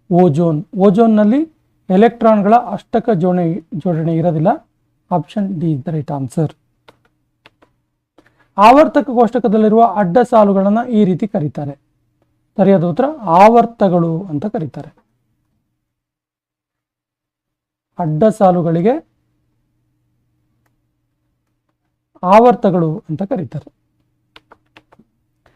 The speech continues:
ನೈಸರ್ಗಿಕವಾಗಿ ದೊರೆಯುವ ಒಟ್ಟು ಮೂಲ ಧಾತುಗಳ ಸಂಖ್ಯೆ ಅಥವಾ ಧಾತುಗಳ ಸಂಖ್ಯೆ ಎಷ್ಟು?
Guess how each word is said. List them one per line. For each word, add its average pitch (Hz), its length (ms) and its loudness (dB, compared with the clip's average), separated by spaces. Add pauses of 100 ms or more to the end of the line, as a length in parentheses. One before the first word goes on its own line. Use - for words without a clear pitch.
(260)
ನೈಸರ್ಗಿಕವಾಗಿ 240 920 4
ದೊರೆಯುವ 208 320 4
ಒಟ್ಟು 214 480 -2
ಮೂಲ 269 480 2
ಧಾತುಗಳ 202 580 0
ಸಂಖ್ಯೆ 160 360 -8
ಅಥವಾ 240 160 -2
ಧಾತುಗಳ 226 520 0
ಸಂಖ್ಯೆ 190 440 -4
ಎಷ್ಟು? 151 320 -12